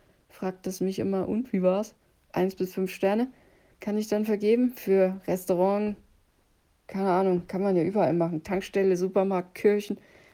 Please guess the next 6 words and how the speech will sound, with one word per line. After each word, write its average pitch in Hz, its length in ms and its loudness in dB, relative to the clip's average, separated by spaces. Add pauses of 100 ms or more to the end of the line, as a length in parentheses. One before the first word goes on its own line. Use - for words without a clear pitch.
(120)
kann 208 140 0
ja 214 160 4
alles 233 240 8
bewerten. 190 600 4
Parks, 208 540 -2 (920)
Baumärkte, 208 720 8